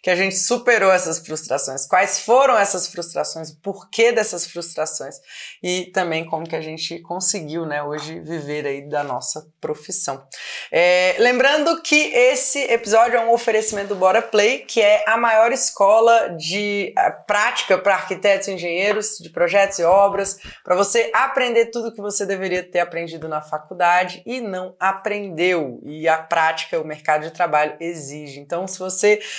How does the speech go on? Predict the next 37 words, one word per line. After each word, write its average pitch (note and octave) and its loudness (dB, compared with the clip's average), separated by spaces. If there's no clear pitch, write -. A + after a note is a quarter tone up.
gostou B3+ 4
desse B3 2
tema, A3 0
você G3 0
vai, F3+ 0
pode F3 2
curtir, - -4
você F#3+ -2
deve A3+ 4
curtir, E3+ -6
deve F3+ 0
compartilhar G3 0
com E3 -10
os E3 -6
seus - -6
colegas D3+ -2
profissionais. - -4
E G#3 0
se G#3+ 0
você F#3+ -4
quiser F3 -2
fazer F3 -2
parte E3 0
também F3 -8
do G3 -2
Bora E3+ 2
Play, G3 0
lá E3 4
tem D#3+ -10
muitos E3 -10
cursos, F3+ -8
muitos E3 -8
treinamentos D3+ -4
e - -12
uma D3+ -14
série F3 0
de, D#3+ -12